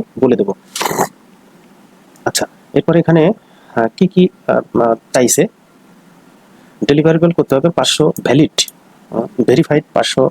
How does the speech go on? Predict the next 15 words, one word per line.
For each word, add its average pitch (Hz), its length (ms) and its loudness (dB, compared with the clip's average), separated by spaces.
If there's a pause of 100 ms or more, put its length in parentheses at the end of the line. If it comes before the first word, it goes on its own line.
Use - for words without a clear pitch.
বি 131 80 0
টু 131 120 0
বি 131 60 2
লিড 131 200 0
লাগবে 139 200 0
তার। 170 140 0 (720)
তারপরে 135 320 0
হচ্ছে 139 240 -2
এখানে, 139 280 0 (320)
আহ, 117 540 -2
উম, 120 120 -2
director 156 640 0
of - 20 -2 (380)
market - 640 -4 (300)
অর্থাৎ 131 260 -2